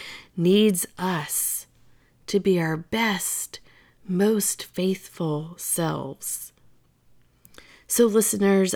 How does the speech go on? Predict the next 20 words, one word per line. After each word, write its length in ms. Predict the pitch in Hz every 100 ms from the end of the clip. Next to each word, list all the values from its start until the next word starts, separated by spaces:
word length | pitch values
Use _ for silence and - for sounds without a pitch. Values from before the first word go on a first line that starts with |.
| -
I, 260 | 196 226 240 _ - _
I 60 | 185
strongly, 1080 | - - - 190 202 190 165 151 156 156 - _ _ _ _ - _ _ _ - _
I 60 | 170
strongly 880 | - - - - 220 226 240 226 214
believe 640 | 185 185 196 202 190 175
that 180 | 175 165
our 380 | 180 208 214 185
children 840 | - - 185 185 214 226 233 240 - - - -
are 140 | 190
making 540 | 185 190 196 220 208 185
an 140 | 165 -
impact 720 | 180 202 - 220 233 - - -
on 260 | 190 196
the 80 | 175
world. 580 | 156 156 156 190 247 285 302 _ _ _ - _ _ _ _ _ _ _ _ - _
And 100 | 175
as 240 | 175 170 180
much 260 | 220 254
as 360 | 302 285 -